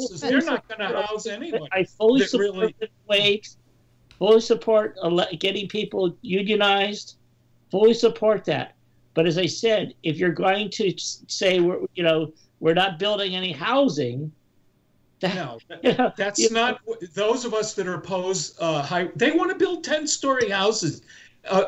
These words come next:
Speaker 1: Alex, you know where you did your show? We were just talking about that a couple nights ago, uh, at the Goodmans in Mill Valley. They're talking about tearing down the Goodmans and building a giant ten-story housing complex, complex there.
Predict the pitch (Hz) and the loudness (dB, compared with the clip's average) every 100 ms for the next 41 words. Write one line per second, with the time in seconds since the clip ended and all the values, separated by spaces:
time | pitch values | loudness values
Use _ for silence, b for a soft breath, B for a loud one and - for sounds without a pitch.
0 | 202 262 254 185 - - 208 262 330 294 | 4 4 4 2 -2 -6 0 2 2 0
1 | 240 156 226 220 170 - 175 208 269 - | -4 -4 -6 -6 -6 -4 -4 -4 -6 -10
2 | 190 214 233 226 226 - 220 254 254 196 | -6 -4 -4 -4 -6 -2 -2 -4 -6 -2
3 | 151 139 156 147 185 185 202 196 220 277 | 0 0 -2 -2 -4 -4 -2 -4 -4 -4
4 | - 143 113 127 B B B 180 165 202 | -4 -4 -6 -8 B B B 2 4 4
5 | 202 202 147 214 233 180 151 156 165 170 | 4 2 4 6 4 2 0 -2 -4 -4
6 | 160 165 165 220 247 233 110 - b b | -2 -2 -2 -2 -2 -4 -6 -10 b b
7 | b 147 269 370 - 320 320 277 233 214 | b -2 0 0 0 -2 -2 -4 -2 -2
8 | - 233 240 269 254 220 196 196 196 160 | -2 0 2 0 -4 -4 -4 -6 -6 -4
9 | 180 208 214 117 120 139 - 180 147 208 | 0 0 0 -6 -6 -8 -4 -2 2 2
10 | 214 220 165 - 214 226 247 226 262 285 | 2 -2 -4 -2 -2 0 -4 -4 -2 -2
11 | 269 - 247 240 226 214 208 208 202 156 | -2 -4 2 2 2 -2 -2 -4 -6 -6
12 | 139 135 143 - 143 - b b b - | -8 -10 -12 -12 -14 -14 b b b -2
13 | 175 147 151 123 - 139 117 - | 2 2 2 -4 -4 -6 -6 -10